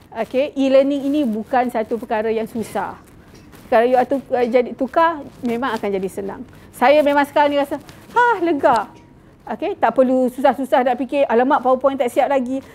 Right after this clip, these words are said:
Alamak, ni, ni." Sebab saya, kalau kadang-kadang tu bila nak kelas, contohnya esok saya ada kelas. Kelas saya biasanya pukul lima petang sampai sepuluh malam. Okey? Lima petang sampai sepuluh malam kelas saya. Kadang-kadang bila kelas malam ni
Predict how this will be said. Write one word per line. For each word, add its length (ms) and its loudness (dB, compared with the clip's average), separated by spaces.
Alamak, 460 2
ni, 100 -4
ni." 140 -4
Sebab 340 0
saya, 320 0
kalau 200 2
kadang-kadang 460 2
tu 160 -4
bila 180 -4
nak 160 -4
kelas, 280 0
contohnya 320 -6
esok 160 -8
saya 160 -4
ada 100 -6
kelas. 260 -10
Kelas 160 -2
saya 140 0
biasanya 320 -4
pukul 180 -2
lima 240 -4
petang 380 -2
sampai 480 -2
sepuluh 240 0
malam. 320 -2
Okey? 260 -8
Lima 160 0
petang 320 0
sampai 160 -2
sepuluh 240 2
malam 320 0
kelas 240 -4
saya. 240 -6
Kadang-kadang 600 4
bila 280 4
kelas 320 2
malam 400 0
ni 120 -8